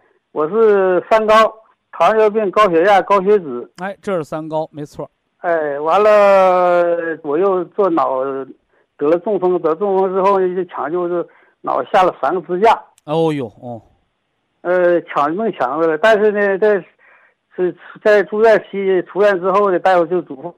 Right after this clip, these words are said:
Speaker 1: 我必须吃这个降压药和这个
Speaker 2: 哦，抗凝
Speaker 1: 降血脂药。
Speaker 2: 药，得吃抗凝的。
Speaker 1: 抗凝药。
Speaker 2: 嗯。
Speaker 1: 但是我听你的广播之后，我就改变了，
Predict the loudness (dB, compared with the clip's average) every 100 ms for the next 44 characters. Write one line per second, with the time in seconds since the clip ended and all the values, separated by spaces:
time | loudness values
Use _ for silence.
0 | -16 -14 -10 -8 -6 -8 -8 -4 -2 0
1 | 0 -2 _ _ _ _ _ _ 0 2
2 | 4 4 4 4 0 -2 0 0 2 2
3 | 0 0 -2 -4 -6 -2 0 2 0 0
4 | 0 0 -6 -16 -12 -12 -12 -6 -4 0
5 | 0 0 -4 -20 -20 -20 _ _ _ _
6 | 2 4 6 4 4 0 2 4 4 4
7 | 2 2 0 2 2 2 4 4 4 2
8 | -2 _ -2 0 0 0